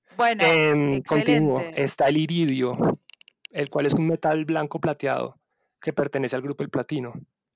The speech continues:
Speaker 2: Es resistente a la corrosión, emite alta energía gamma y puede llegar a ser inflamable. Es radioactivo.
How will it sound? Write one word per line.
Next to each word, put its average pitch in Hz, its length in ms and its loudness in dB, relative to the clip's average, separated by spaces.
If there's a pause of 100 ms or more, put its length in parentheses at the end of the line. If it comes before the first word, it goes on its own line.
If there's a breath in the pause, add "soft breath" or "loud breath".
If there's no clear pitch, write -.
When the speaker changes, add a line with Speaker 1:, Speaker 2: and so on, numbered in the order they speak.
(120)
Speaker 2:
Es 143 100 -2
resistente 147 440 -4
a - 20 -4
la 143 100 -8
corrosión, 165 640 -2 (560)
emite 143 360 0
alta 151 220 0
energía 143 420 -2
gamma 170 360 -2 (400)
y 151 120 -6
puede 131 200 0
llegar 139 180 -2
a 123 40 -2
ser 139 120 -4
inflamable. 131 640 -4 (680)
Es 135 140 -2
radioactivo. 139 600 -2